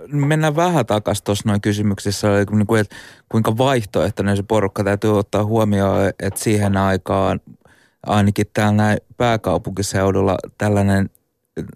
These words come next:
liikehdintä ja aktivismi oli aika isossa nousussa ja keikat oli täynnä. Se, sitä ei vaan otettu tällä lailla, kukaan ei ehkä iskenyt silmänsä siihen niin kaupallisessa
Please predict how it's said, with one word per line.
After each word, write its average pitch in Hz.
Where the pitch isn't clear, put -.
liikehdintä 101
ja 98
aktivismi 95
oli 101
aika 98
isossa 104
nousussa 98
ja 95
keikat 104
oli 95
täynnä. 95
Se, 104
sitä 104
ei 104
vaan 104
otettu 107
tällä 104
lailla, 101
kukaan 104
ei 104
ehkä 107
iskenyt 110
silmänsä 107
siihen 101
niin 101
kaupallisessa 95